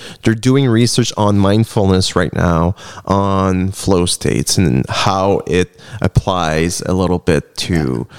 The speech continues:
Speaker 1: meditation as well. And it is, it is sort of a meditation state.
Speaker 2: Sometimes I get stuck in my head, though, and I, all of a sudden I look at the speedometer and I'm just like,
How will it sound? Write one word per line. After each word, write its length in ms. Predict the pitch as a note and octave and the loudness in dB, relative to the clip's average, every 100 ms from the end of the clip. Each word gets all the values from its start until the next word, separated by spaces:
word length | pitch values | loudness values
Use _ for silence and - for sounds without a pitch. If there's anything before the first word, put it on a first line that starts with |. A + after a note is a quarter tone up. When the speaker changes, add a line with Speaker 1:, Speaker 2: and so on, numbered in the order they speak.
| - - | -6 0
Speaker 1:
meditation 720 | F#2 F2+ - D#2+ F#2+ - B1+ | 2 2 0 0 2 2 2
as 160 | D2+ G#2 | 0 0
well. 320 | C2 A#2 D3 | 0 0 2
And 160 | A2 | 2
it 120 | A#2 C3+ | 2 2
is, 400 | D#3+ D#3 - - - | 0 -2 -10 -14 -2
it 160 | A2+ B2+ | 0 2
is 120 | D#3 | 2
sort 200 | - C3+ | 2 2
of 80 | A2 | 2
a 60 | |
meditation 680 | G#2 G2+ A2 - G2 - G2 | 2 2 -2 -4 -6 -4 -4
state. 360 | - - A#2+ A#2 | -2 0 0 2
Speaker 2:
Sometimes 440 | F#3 F#3+ G3+ D3 | 0 0 0 0
I 60 | C#3 | 0
get 120 | B2+ | 0
stuck 320 | - C3 B2 | 0 -2 -2
in 60 | B2 | -2
my 100 | G2+ | 0
head, 340 | A2+ A#2+ G#2+ | 0 0 0
though, 220 | G2 F2+ | 0 0
and 240 | E2 A2 G#2+ | 0 -2 -2
I, 140 | G2+ - - | -4 -6 -4
all 120 | A#2 | -2
of 20 | |
a 20 | A2+ | 0
sudden 220 | B2+ G#2+ | 0 0
I 20 | |
look 180 | G#2+ A2 | -2 -2
at 60 | |
the 60 | G2 | -2
speedometer 480 | - F#2+ G#2 A2 G#2 | -2 -2 0 0 0
and 80 | G2 | -2
I'm 80 | G2 | -2
just 140 | - | -4
like, 180 | G2 | -4